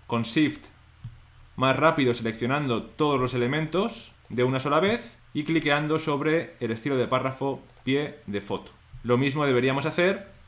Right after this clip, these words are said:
en todos aquellos pies de foto que encontremos en nuestra maqueta. Aquí, por ejemplo, tenemos otro en donde podríamos seleccionar la caja de texto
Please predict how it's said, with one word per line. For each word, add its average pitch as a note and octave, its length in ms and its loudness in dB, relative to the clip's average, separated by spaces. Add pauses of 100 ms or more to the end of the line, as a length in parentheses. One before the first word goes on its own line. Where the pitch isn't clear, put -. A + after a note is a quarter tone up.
en B2 200 -2
todos C3+ 280 -2
aquellos B2 800 -2 (160)
pies C3+ 240 4
de C#3 100 -2
foto D#3 280 2
que D#3 60 0
encontremos B2+ 800 -2 (140)
en A#2+ 160 0
nuestra A2+ 280 -2
maqueta. E3+ 440 -2 (200)
Aquí, G#2+ 200 -4
por A2+ 140 -2
ejemplo, D#3+ 380 -2
tenemos A2+ 340 0
otro F3+ 380 0 (520)
en B2+ 180 0
donde C#3 240 0
podríamos B2+ 640 0
seleccionar A2+ 840 -2 (140)
la A2 200 0
caja B2+ 280 2
de B2 100 4
texto E3 580 -4